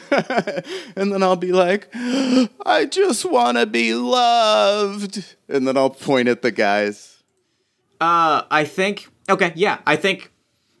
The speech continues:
Speaker 2: I think, um, did I say Adam or Colin? I'm gonna go with Colin 'cause I don't remember his
Speaker 1: <laughs>
Speaker 2: first
Speaker 1: I
Speaker 2: name.
Speaker 1: think it was Adam. <laughs>
Speaker 2: It was Adam? All right, yeah. I think you look at Adam and he s-, and he kind of, like, he looks at you for a while and looks and, like,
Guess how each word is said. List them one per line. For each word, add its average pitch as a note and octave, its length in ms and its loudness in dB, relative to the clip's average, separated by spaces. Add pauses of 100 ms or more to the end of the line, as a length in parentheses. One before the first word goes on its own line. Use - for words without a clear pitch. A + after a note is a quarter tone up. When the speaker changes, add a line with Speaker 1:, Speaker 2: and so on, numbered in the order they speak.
(120)
Speaker 2:
I F3 100 4
think, G3+ 400 -2
um, C#3+ 560 0 (1000)
did - 120 -8
I A3 40 -6
say G3+ 260 0
Adam E3+ 340 2
or C3+ 60 0
Colin? B2+ 480 0 (200)
I'm D#3+ 100 -4
gonna A3 220 0
go F3+ 120 2
with C#3 180 4
Colin B2 400 2
'cause A#2+ 140 0
I A2+ 60 4
don't B2 260 2
remember A2 400 0
his G2+ 120 -2
Speaker 1:
<laughs> - 60 -4
Speaker 2:
first A#2 200 2
Speaker 1:
I A2 40 -10
Speaker 2:
name. A2 80 2
Speaker 1:
think D#3 140 2
it C3 120 0
was A#2 160 -2
Adam. G#2 560 0
<laughs> - 40 -20
Speaker 2:
It - 160 -12
was D#3+ 100 -6
Adam? G3 300 0
All D3+ 80 2
right, A#2+ 160 0
yeah. D3 180 0
I - 80 -2
think G3+ 160 2
you A#3 80 0
look A3 180 2
at A#3+ 60 -2
Adam F#3+ 320 0
and E3 80 -2
he D#3 60 -4
s-, - 100 -8
and C#3+ 160 -2
he D3+ 100 -4
kind D#3 240 0
of, D3+ 120 -2
like, C#3 260 2
he D3+ 200 0
looks D#3 280 0
at G3+ 60 0
you G3+ 120 2
for G3+ 160 -2
a G#3 60 2
while G3+ 340 2
and C#3+ 240 -4
looks E3+ 400 0
and, D3 220 -2
like, B2+ 340 0